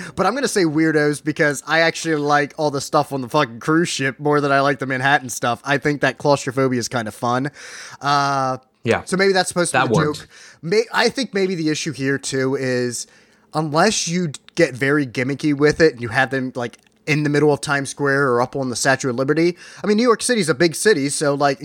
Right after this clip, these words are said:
Speaker 1: you can dress it up. If we watch a lot of movies set in New York, we don't normally think of it and criticize as much as we would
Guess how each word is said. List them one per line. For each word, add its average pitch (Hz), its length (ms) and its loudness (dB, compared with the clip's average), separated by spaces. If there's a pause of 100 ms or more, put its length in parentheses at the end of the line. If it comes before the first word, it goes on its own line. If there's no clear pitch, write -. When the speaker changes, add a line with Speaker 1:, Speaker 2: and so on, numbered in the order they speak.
Speaker 1:
you 180 100 0
can 180 260 0
dress 151 280 -2
it 131 80 -4
up. 139 160 0
If 98 100 -14
we 127 60 -6
watch 143 260 0
a 135 40 -4
lot 135 160 2
of 127 60 -4
movies 131 220 -6
set 139 160 -2
in 120 80 -12
New 117 80 -8
York, 120 380 0
we 147 160 2
don't 143 180 2
normally 131 300 0
think 165 260 0
of 113 100 0
it 123 140 0
and 117 100 -8
criticize 127 600 -2
as 113 80 -8
much 120 240 -4
as 113 80 -8
we 120 140 -6
would 120 260 -2